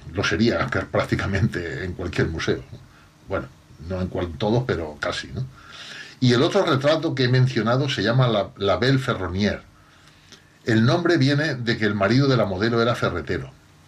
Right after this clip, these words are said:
Tras muchos años de dudas e investigaciones, la modelo fue finalmente identificada como Lucrecia Crivelli, que era otra amante de Sforza,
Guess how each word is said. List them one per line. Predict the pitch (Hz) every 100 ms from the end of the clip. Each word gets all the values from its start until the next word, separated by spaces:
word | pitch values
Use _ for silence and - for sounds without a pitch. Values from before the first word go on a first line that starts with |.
| - - - - - -
Tras | 113 117
muchos | 135 160
años | 156 156 139
de | 107
dudas | 151 143 135
e | 127
investigaciones, | 107 101 104 92 - 131 139 135
la | 95
modelo | 95 98 127
fue | 135 117
finalmente | 127 98 101 110 117 117
identificada | 113 101 90 87 76 110 123 123
como | 98 98
Lucrecia | 85 78 92 107 - 101
Crivelli, | - 87 117 107 107
que | 107
era | 95 87
otra | 101 95
amante | 95 107 101
de | 95
Sforza, | 90 127 127 -